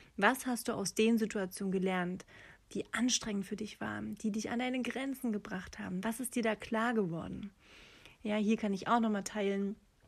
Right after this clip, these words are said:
Ich hatte ganz, ganz viele schöne Momente und ich werde mir auch, nachdem ich die Podcast-Folge aufgenommen habe, mir auch nochmal Zeit nehmen, das schriftlich für mich zu reflektieren.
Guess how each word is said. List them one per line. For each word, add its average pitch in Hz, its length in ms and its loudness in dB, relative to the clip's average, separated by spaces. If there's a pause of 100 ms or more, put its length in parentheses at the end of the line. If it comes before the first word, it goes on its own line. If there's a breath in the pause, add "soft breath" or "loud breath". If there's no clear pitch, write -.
(220)
Ich 180 140 -4
hatte 196 140 2
ganz, 214 220 2
ganz 202 220 -4
viele 240 420 6
schöne 226 300 4
Momente 208 540 2
und 202 80 -4
ich 208 140 -8
werde 180 200 -4
mir 208 120 -4
auch, 220 260 -2 (480 loud breath)
nachdem 233 200 6
ich 240 60 10
die 208 80 2
Podcast-Folge 202 600 4
aufgenommen 185 480 0
habe, 175 340 2
mir 190 440 -2
auch 180 80 -2
nochmal 185 320 0
Zeit 185 300 0
nehmen, 180 140 2
das 165 280 -6
schriftlich - 560 -4
für - 140 0
mich 226 220 2
zu 202 100 -4
reflektieren. 208 760 -2